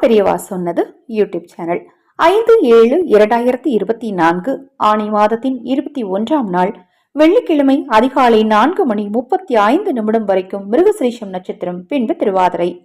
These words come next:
அதிகாலை நான்கு மணி ஐம்பத்தி ஐந்து நிமிடம் வரைக்கும் சதுர்த்தசி திதி, பின்பு அமாவாசை. இந்த நாள் சித்தயோக நாளாக இருக்கு. இந்த நாள்ல சுவாதி நட்சத்திரக்காரர்களுக்கு சந்திராஷ்டமம் நடைபெறுவதால் பேச்சில் மிக மிக கவனம் தேவை.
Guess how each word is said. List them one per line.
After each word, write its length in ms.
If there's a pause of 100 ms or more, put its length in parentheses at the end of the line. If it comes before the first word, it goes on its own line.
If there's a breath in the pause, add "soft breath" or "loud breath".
(560)
அதிகாலை 500 (100)
நான்கு 300
மணி 140 (120)
ஐம்பத்தி 380 (100)
ஐந்து 240
நிமிடம் 320
வரைக்கும் 340 (220)
சதுர்த்தசி 640
திதி, 200 (140)
பின்பு 280 (100)
அமாவாசை. 560 (540)
இந்த 300
நாள் 220
சித்தயோக 460 (100)
நாளாக 360
இருக்கு. 240 (320)
இந்த 220
நாள்ல 320
சுவாதி 340
நட்சத்திரக்காரர்களுக்கு 1040
சந்திராஷ்டமம் 640
நடைபெறுவதால் 560
பேச்சில் 360
மிக 200
மிக 240
கவனம் 320
தேவை. 240